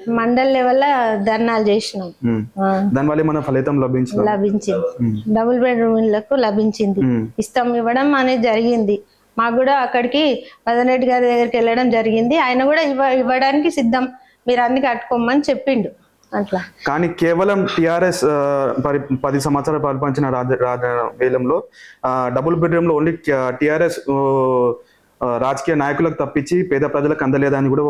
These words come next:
Speaker 2: ఆరోపణలు వస్తున్నాయి కదా.
Speaker 1: అవును, అది నిజం. ఎక్కడ వరకు సీతారాంపూర్ మట్టుకే అయింది, నర్సాపూర్ లెవెల్లో డబుల్ బెడ్‌రూమ్ ఇల్లు ఇవ్వడం జరగలేదు.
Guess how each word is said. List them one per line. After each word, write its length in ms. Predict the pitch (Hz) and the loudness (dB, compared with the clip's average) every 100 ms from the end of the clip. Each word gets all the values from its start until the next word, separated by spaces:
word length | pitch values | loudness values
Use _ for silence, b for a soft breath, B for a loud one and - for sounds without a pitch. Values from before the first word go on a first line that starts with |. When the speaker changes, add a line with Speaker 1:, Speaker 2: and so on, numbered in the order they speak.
| 135 | 0
Speaker 2:
ఆరోపణలు 440 | 120 127 127 127 | 0 -2 -2 -2
వస్తున్నాయి 340 | 113 - 110 104 | -2 -4 -6 -6
కదా. 380 | 101 - - 220 | -6 -10 -4 0
Speaker 1:
అవును, 180 | 247 | 0
అది 360 | 277 247 220 262 | 0 0 0 2
నిజం. 400 | 277 254 269 302 | 2 2 2 2
ఎక్కడ 380 | 262 247 302 302 | 0 -2 -2 2
వరకు 400 | 302 285 285 370 | 2 2 2 -2
సీతారాంపూర్ 720 | - 285 285 302 302 294 302 | 0 0 2 2 0 2 2
మట్టుకే 420 | 277 262 254 277 | 2 0 -2 0
అయింది, 320 | 339 285 269 247 | 2 2 2 2
నర్సాపూర్ 560 | 240 240 302 302 302 | 0 0 -2 0 2
లెవెల్లో 540 | 285 262 262 285 330 269 | 2 2 2 2 2 2
డబుల్ 280 | 226 262 | 2 2
బెడ్‌రూమ్ 360 | 277 262 262 254 | 2 2 2 2
ఇల్లు 320 | 254 247 269 | 2 2 2
ఇవ్వడం 340 | 302 247 277 247 | 2 2 0 0
జరగలేదు. 540 | 220 226 254 247 202 | 2 2 2 2 -2